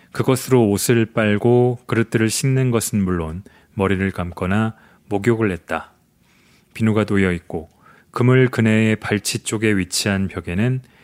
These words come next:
그림이 하나 걸려 있었다. 그 그림은 산간지방 출신의 어떤 화가가 그린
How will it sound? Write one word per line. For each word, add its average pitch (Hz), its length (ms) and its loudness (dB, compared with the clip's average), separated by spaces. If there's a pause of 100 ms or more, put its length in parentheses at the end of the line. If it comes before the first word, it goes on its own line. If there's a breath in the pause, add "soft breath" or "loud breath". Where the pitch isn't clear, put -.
(140 soft breath)
그림이 117 420 2
하나 113 220 0
걸려 98 260 -2
있었다. - 480 -10 (1500 soft breath)
그 123 140 0
그림은 120 720 4
산간지방 135 840 0
출신의 113 460 -2
어떤 107 380 -2
화가가 120 480 -2
그린 117 340 -2